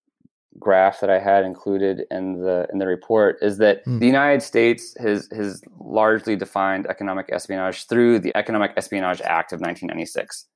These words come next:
Speaker 1: And that's kind of laid out,
Speaker 2: Yeah.
Speaker 1: basically, you know,
Speaker 2: Yeah.
Speaker 1: in law what, what economic espionage is. If you look at the history of, of cases going back to nineteen ninety-six,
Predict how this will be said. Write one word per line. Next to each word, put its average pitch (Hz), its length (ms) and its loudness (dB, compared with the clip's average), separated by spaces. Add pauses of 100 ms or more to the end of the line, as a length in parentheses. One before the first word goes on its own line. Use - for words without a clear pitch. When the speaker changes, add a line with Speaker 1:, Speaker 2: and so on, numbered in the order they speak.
Speaker 1:
And 95 60 -8
that's 95 120 -6
kind 98 180 -2
of 80 80 -2
laid 85 220 2
out, 78 180 4
Speaker 2:
Yeah. 95 120 0 (120)
Speaker 1:
basically, 87 540 -4 (220)
you 92 80 -8
know, 90 80 0
Speaker 2:
Yeah. 101 140 2 (300)
Speaker 1:
in 92 160 0
law 85 360 4
what, 85 260 2
what 85 260 0
economic 82 380 -8
espionage 82 480 -8
is. 85 240 -2
If 110 140 0
you 113 120 0
look 135 160 4
at 123 100 2
the 95 80 4
history 104 500 2
of, 87 240 -2
of 87 360 -2 (120)
cases 90 680 -2 (200)
going 95 160 -2
back 90 140 2
to 95 100 -8
nineteen 87 260 -4
ninety-six, 82 640 -2